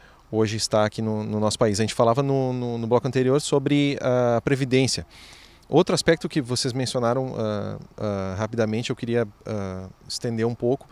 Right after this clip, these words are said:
que talvez eu, o professor Henrique até apontou como uma das principais, um dos principais pontos para serem debatidos a respeito desse governo é a parte da educação,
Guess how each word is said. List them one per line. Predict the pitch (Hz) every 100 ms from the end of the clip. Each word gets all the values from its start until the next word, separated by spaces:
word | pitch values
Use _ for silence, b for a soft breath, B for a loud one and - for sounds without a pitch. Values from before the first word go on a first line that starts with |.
| B B B B -
que | -
talvez | 127 113 113 123 - - -
eu, | 117
o | 107 110 98
professor | 117 - 127
Henrique | 117 120 120
até | 123 113 -
apontou | 117 123 123
como | 123 120
uma | 120 113
das | 110 - - _ - - - -
principais, | 120 - - 113 120 107 - - - b b b b 113
um |
dos | 107
principais | - 117 - 117
pontos | - 123 -
para | 120
serem | 131 123
debatidos | 120 117 - 117
a |
respeito | 120 - 123 127
desse | 117
governo | - 110 117 123 B B B -
é | 120
a |
parte | 123 127 -
da | 135 131 127 123
educação, | 113 131 - 127